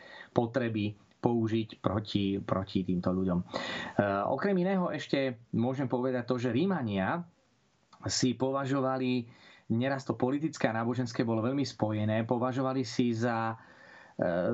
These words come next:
za to, že majú úspechy, e, pri dobývaní jednotlivých národov, pripisovali to priazni bohov práve pre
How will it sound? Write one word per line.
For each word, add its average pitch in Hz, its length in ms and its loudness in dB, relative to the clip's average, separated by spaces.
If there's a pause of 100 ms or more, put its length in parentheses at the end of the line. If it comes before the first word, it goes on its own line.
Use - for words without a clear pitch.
(720)
za 117 240 2
to, 139 120 2
že 120 440 2
majú 120 400 2
úspechy, 123 920 0
e, - 20 -8 (920)
pri 113 320 2
dobývaní 135 720 2
jednotlivých 143 480 0
národov, 113 560 0
pripisovali 131 560 0
to 127 100 -2
priazni 127 540 0
bohov 120 400 0
práve 156 320 -2
pre 165 160 0